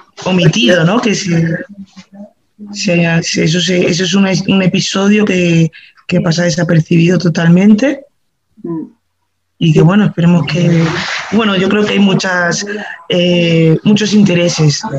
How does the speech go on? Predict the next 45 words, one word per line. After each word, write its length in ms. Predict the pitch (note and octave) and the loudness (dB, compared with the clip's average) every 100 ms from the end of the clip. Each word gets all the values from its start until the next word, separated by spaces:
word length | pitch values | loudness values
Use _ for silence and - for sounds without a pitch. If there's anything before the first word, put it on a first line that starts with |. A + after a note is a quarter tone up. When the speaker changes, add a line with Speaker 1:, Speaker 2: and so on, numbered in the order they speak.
| - - | -8 -6
Speaker 1:
para 180 | E3+ D#3+ | -2 0
que 120 | D#3+ | 0
esto 280 | D#3 - D#3 | -2 -2 -2
sea 180 | D#3 D#3 | 0 -2
así, 300 | - F#3+ E3 | -2 -2 -2
que 80 | D3+ | -2
sea 260 | E3 D#3 | 0 0
algo 140 | D#3 D#3 | 2 2
tan 140 | D#3+ | 4
invisibilizado, 800 | D#3+ D#3 D#3 D#3 D3+ D3 E3 D3+ | 4 4 4 2 0 -2 0 4
¿no? 160 | D#3 G3+ - - - - _ _ _ E3 _ _ | 4 2 -4 -20 -20 -20 _ _ _ -20 _ _
Pero 160 | D#3 | 2
bueno. 400 | D3+ D#3 D3 C#3+ - _ _ B3+ | 4 4 4 2 -4 _ _ -12
Speaker 2:
Sí, 300 | B3+ C4 C#4+ | 0 2 4
yo 120 | C4 | 4
me 160 | B3 | 4
creí 280 | C4 B3+ B3 | 4 4 4
lo 140 | A#3 A3+ | 4 4
de 260 | G#3 G3 | 4 2
que 340 | G3+ F#3+ F#3 - | 2 4 2 2
Filipinas 600 | G3 F#3+ G3 G3 G#3+ - | 0 2 2 4 2 2
fue 140 | G#3+ | 2
la 120 | G#3 | 4
última 360 | G3+ G3+ G3 F#3+ | 4 2 0 0
colonia 400 | F#3+ F#3+ F#3+ F#3 | 2 2 2 2
de 100 | F3+ | 0
España 540 | F3 G3 G3+ G#3+ B3 A#3+ | 0 0 2 2 2 0
hasta 340 | F3 - F3+ | -6 -2 -4
que 320 | E3 E3 D3+ - _ _ - - - | -2 -4 -6 -12 _ _ -20 -20 -2
empecé 300 | F#3 F3+ F3+ | 2 4 2
a 20 | |
aprender 380 | F3 F3+ F3+ F3 | 2 2 2 4
más 200 | E3+ F3 | 2 2
sobre 280 | F3+ F3 E3 | 0 2 2
Guinea 500 | D#3+ F3 A3 G#3 E3 | 2 2 4 4 2
y 40 | D3+ | -2
dije 220 | D3+ D#3+ | -4 -6
yo, 300 | D#3 D3+ C3 - | -4 -4 -6 -8
eh, 200 | D3 C3+ | -8 -6
no, 440 | D3 F3 A3 B3 | -4 -2 -2 -2
esto, 580 | F3 F3+ - F#3+ E3+ - G3 | -4 -8 -4 -2 -2 -4 -14
Guinea 520 | G3 F3+ F3 A3 G#3 | -8 -6 -2 -2 -2
fue 160 | F#3+ F3 | 0 2
la 180 | E3+ D#3+ | 2 0
última 400 | E3+ E3+ E3+ | -2 0 0